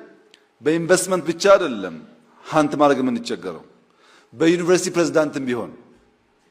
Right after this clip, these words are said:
ጎንደር ውስጥ አንድ ጎበዝ ዩኒቨርሲቲ ፕሬዝዳንት ቢኖር እሱን ሀንት አድርጌ ደሞዝ ጨምሬ ጅማ መውሰድ አልችልም። የግድ የጅማ ልጅ መሆን አለበት። ባይችልም እውቀትም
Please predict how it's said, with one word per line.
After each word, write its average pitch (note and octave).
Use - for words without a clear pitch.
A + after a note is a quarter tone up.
ጎንደር F3
ውስጥ F#3
አንድ D#3+
ጎበዝ E3+
ዩኒቨርሲቲ D3
ፕሬዝዳንት C#3+
ቢኖር D#3
እሱን G3
ሀንት E3+
አድርጌ D#3
ደሞዝ E3
ጨምሬ D#3+
ጅማ D3+
መውሰድ D#3
አልችልም። A2+
የግድ E3+
የጅማ D#3
ልጅ C#3
መሆን B2
አለበት። F2+
ባይችልም C#3+
እውቀትም A#3